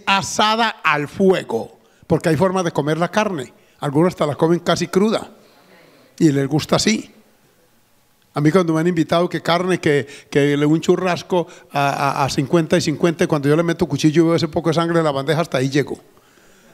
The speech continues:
Yo tengo que advertir, le digo, no solamente por higiene, porque esa sangre me, me produce, sino por, porque,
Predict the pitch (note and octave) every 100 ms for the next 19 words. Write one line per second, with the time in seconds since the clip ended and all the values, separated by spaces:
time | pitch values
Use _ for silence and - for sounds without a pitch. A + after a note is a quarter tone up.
0 | - - D#3 G3 F3+ F#3 F#3 E3+ E3+ -
1 | E3+ D3+ D3 D3+ D3 E3 G3+ F#3+ G3 G3+
2 | G3 D#3+ B2+ D3+ C#3+ F#2+ - _ _ _
3 | - - - - D3+ D#3 C#3 F3 - E3+
4 | E3 D#3 C3 A#2+ - - - E3+ - -
5 | - C#3+ C#3 D#3+ F#3 - _ D3+ C#3+ C#3
6 | D#3 C#3 D3+ C3+ B2 G#2+